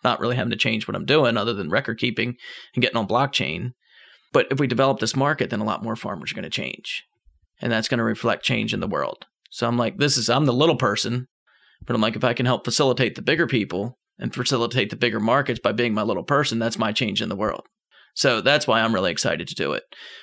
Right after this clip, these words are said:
I'm very fortunate to be running Granular, which for those not familiar is an enterprise software. So everything on my farm is tracked nonstop. That gets very into my linear portion of my business where, like, I go to technology conferences and I talk about how great it is and what the return on investment is and how efficient my machines are and how little fuel we burn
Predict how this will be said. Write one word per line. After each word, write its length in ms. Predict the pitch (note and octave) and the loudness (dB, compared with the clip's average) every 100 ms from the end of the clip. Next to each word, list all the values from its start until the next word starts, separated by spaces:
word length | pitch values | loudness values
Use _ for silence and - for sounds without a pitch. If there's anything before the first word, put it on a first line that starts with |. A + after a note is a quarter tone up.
| - | -12
I'm 160 | - A2+ | -2 4
very 200 | D3 D3 | 6 4
fortunate 420 | - C#3 C3+ C#3 | 4 2 4 0
to 40 | C3+ | 0
be 100 | A#2+ | 0
running 200 | A2+ G#2+ | 2 2
Granular, 600 | G#2 G2 A2+ A#2+ A#2+ A#2+ - | 2 2 2 2 0 -2 -4
which 180 | A2 | -4
for 80 | - | 0
those 180 | G#2 A2 | 0 2
not 140 | G#2 - | 0 -2
familiar 300 | F#2+ A2+ G#2 | -2 0 0
is 100 | A2 | 0
an 60 | |
enterprise 420 | D#2 A2+ A#2+ A2 - | -2 0 0 0 2
software. 480 | G#2+ - A#2+ B2 | 0 2 4 4
So 160 | B2+ - - | 2 0 2
everything 300 | A#2 A2+ A#2 | 2 0 0
on 40 | |
my 100 | A#2+ | 0
farm 260 | - G#2 G#2 | 0 0 0
is 80 | - | 0
tracked 300 | A#2 F#2 - - | 0 0 -4 -6
nonstop. 560 | E2+ G2 - G#2 A#2 - - | -2 -2 0 2 2 -2 -4
That 140 | A2 | -2
gets 180 | A#2 A2 | -2 -2
very 280 | A2 A2+ A2 | 0 0 0
into 220 | A#2+ A#2+ | -2 -2
my 120 | G#2+ | -2
linear 500 | A2 B2 B2 B2 B2 - - - - | 0 0 2 0 -2 -8 -20 -20 -4
portion 300 | - C3 A#2+ | 2 2 4
of 60 | A#2+ | 4
my 100 | A#2 | 4
business 500 | A2+ A#2 B2+ B2 - | 4 4 2 0 0
where, 120 | A#2+ | 2
like, 160 | G#2 A2 | 2 2
I 60 | A2 | 2
go 200 | A2 A2 | 2 2
to 300 | - A2+ A2 | 0 0 0
technology 580 | B2 A2 A2+ A2+ A2+ | 0 2 2 2 0
conferences 500 | G#2+ A2 A2+ A2 A2+ | 2 0 2 0 0
and 60 | G#2+ | 0
I 40 | |
talk 200 | A2 G#2+ | 0 -2
about 180 | G#2+ A2+ | 2 0
how 140 | A#2 A2 | 0 -2
great 260 | F#2+ A2+ | 0 0
it 80 | A2+ | 0
is 180 | A2 A#2 | -2 -2
and 80 | G#2+ | -2
what 100 | A2 | -2
the 60 | |
return 280 | A2+ A2+ A#2 | -2 0 0
on 120 | A#2 | 0
investment 420 | A2 A2+ - F#2+ | 0 0 0 -2
is 200 | G#2+ G#2 | -2 -2
and 80 | A2 | -2
how 120 | A#2+ | -2
efficient 340 | A2 A2 - - | 0 0 0 0
my 80 | A2+ | -2
machines 420 | A#2 - A2+ A2+ | 0 0 0 0
are 100 | A#2 | 0
and 100 | A2+ | 0
how 120 | A2 | -2
little 220 | A2+ A#2+ A#2 | -2 -4 -2
fuel 220 | A#2 A#2 | 0 0
we 100 | A#2 | 0
burn 400 | A2+ A#2 A#2 A2 | 0 0 0 -2